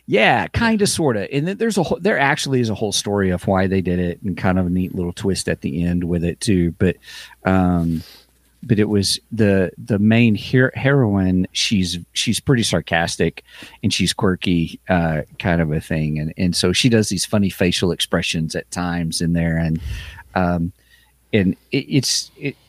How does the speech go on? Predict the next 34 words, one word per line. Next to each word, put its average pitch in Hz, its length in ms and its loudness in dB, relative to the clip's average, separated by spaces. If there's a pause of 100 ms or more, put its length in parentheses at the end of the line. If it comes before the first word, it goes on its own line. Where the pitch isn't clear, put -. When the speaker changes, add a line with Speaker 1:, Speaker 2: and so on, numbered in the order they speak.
Speaker 1:
it, 139 340 -4
yeah, - 340 -4
it's, 123 220 0
it, 156 200 2
it 151 140 4
was 139 220 2
fun. 85 380 -2
I 120 160 4
enjoyed 98 460 4
it. 69 220 -8 (140)
And, 127 160 4
but 156 100 2
it's 233 180 0
like 113 200 0
twenty 120 360 -2
sixteen, 107 880 -4
so 104 300 4
it's 160 160 2
been 185 160 2
around 82 320 0
for - 240 -10 (100)
at 90 120 -8
least 95 260 -6
five, - 300 -4
six - 260 -8
years. - 480 -10 (160)
Speaker 2:
Nice. 98 440 -10
Speaker 1:
Uh, 85 360 2
kind 82 180 0
of 76 60 -2
a 76 100 -2
thing. - 260 -4
So - 180 0
Speaker 2:
Okay. 98 120 -6